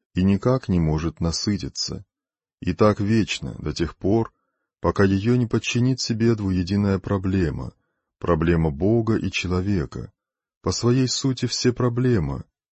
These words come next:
от решения которой зависит судьба человека во всех мирах. Ты устремился за тайной человека и натолкнулся,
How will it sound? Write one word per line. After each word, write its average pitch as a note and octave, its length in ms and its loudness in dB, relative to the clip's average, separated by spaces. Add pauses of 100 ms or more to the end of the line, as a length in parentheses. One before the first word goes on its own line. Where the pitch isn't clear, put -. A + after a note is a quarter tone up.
(280)
от E2+ 160 -2
решения F#2+ 480 4
которой A#2 640 0
зависит E2+ 580 0
судьба D2+ 460 -2
человека E2 640 -4
во F#2+ 120 -2
всех - 460 -6
мирах. D#2+ 600 -4 (1300)
Ты G#2 200 6
устремился G2+ 640 2
за G2 140 2
тайной G2+ 420 4
человека F#2+ 800 0 (680)
и F2+ 100 2
натолкнулся, E2+ 960 0